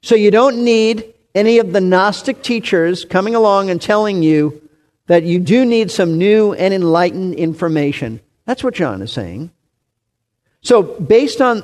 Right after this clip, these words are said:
this truth, here's the basic guideline that, that would be helpful for all of us to follow. If you hear something that is new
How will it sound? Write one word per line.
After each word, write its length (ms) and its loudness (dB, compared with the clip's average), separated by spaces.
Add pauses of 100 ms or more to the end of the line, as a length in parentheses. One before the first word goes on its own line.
(120)
this 240 0
truth, 340 -2
here's 300 2
the 100 0
basic 440 0
guideline 600 0
that, 240 -2 (600)
that 120 2
would 120 4
be 100 0
helpful 320 0
for 200 2
all 180 4
of 100 -2
us 140 0
to 100 -8
follow. 380 0
If 220 -2
you 140 -2
hear 280 -2
something 680 -2
that 220 2
is 180 -2
new 540 0